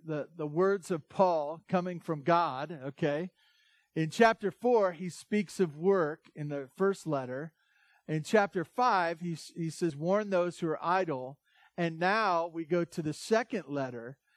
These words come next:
and he's taking a larger section, and he says,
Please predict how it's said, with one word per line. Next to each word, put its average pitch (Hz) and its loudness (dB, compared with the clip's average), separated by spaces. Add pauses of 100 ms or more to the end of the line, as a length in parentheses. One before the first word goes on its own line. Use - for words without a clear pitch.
(240)
and 160 -2
he's 180 -6
taking 190 0
a 156 -2
larger 190 -2
section, 165 -6 (300)
and 160 -4
he 160 -2
says, 151 -4